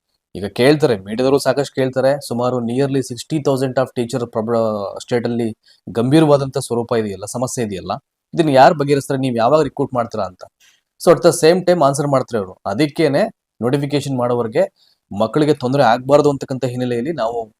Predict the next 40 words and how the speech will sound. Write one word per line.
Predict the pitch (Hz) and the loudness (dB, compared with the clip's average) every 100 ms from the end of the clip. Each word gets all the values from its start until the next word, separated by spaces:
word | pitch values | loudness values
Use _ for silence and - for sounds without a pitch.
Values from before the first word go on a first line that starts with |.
| _ | _
ಸುಮಾರು | - 117 120 | -6 0 2
ಈ | 120 | 2
ವರ್ಷ | 113 123 147 | 0 0 0
ಬಹಳ | 113 110 131 | 0 0 0
ಬೇಗ | 120 123 127 | 0 0 0
ಐವತ್ತೊಂದು | 120 131 135 135 120 | 0 -2 -4 -6 -6
ಸಾವಿರ | 117 120 117 98 _ _ _ _ - | -4 -2 -2 -4 _ _ _ _ -4
ಅತಿಥಿ | 117 147 | 0 0
ಶಿಕ್ಷಕರನ್ನ | 143 131 127 117 127 143 | -2 -2 -2 0 0 0
ಈಗಾಗಲೇ | 110 120 117 | -2 -2 -2
ಆದೇಶ | 107 127 135 120 | -2 -4 -4 -6
ಮಾಡಿದೀವಿ, | 113 120 160 | -6 -2 -2
ಅವ್ರನ್ನ | 117 110 | -2 -2
ತಗೊಳ್ತೀವಿ | 113 127 131 117 | 0 0 -2 -4
ಅಂತ | 110 147 | -4 -2
ಒಂದು | 123 110 | -2 -2
ರೀ-, | 113 | 0
ಅದನ್ನ | 107 117 120 | -2 -2 -4
ಕರೆಕ್ಟ್ | 123 127 - | -4 0 4
ಆಗಿ | 139 | 4
ಹೇಳ್ಬಿಡ್ತಾರೆ | 127 - 117 | 4 0 -2
ಈಗ | 107 | -2
ಅವ್ರು | 110 | -4
ಕೇಳ್ತು | - 123 120 113 | -2 -2 0 -4
ಅಂದ್ರೆ. | 92 90 - | -4 -10 -6
ಅದನ್ನೇ | 113 147 | 0 2
ಹೇಳೋದು | 131 113 | 2 2
ಈಗ | 104 | -2
ಅವರು. | 92 - _ _ _ 131 | -6 -12 _ _ _ 0
But | 117 | 2
ಯಾವಾಗ | 101 123 151 | 6 6 6
ನೋಟಿಫಿಕೇಶನ್ | 131 151 147 160 139 147 | 2 -2 -2 -4 -4 -2
ಮಾಡ್ತೀನಿ | 143 - 143 | -4 -4 -6
ಅಂತ | 135 | -6
ಹೇಳಿದ್ರೆ, | 131 131 135 220 - - - - - | -6 -4 -2 -2 -4 -18 -20 -18 -6
ಇಂಟರ್ನಲ್ | 123 127 180 170 | -6 2 4 6
ರಿಸರ್ವೇಶನ್ಸ್ | 143 156 151 147 135 107 | 4 2 0 0 -6 -2
ಬಂತು | 123 151 165 | -2 -2 -4
ಅಂದ್ರೆ | 143 165 | -2 -2
ಇಮಿಡಿಯೇಟ್ | 123 151 156 143 - | -2 -2 0 0 -2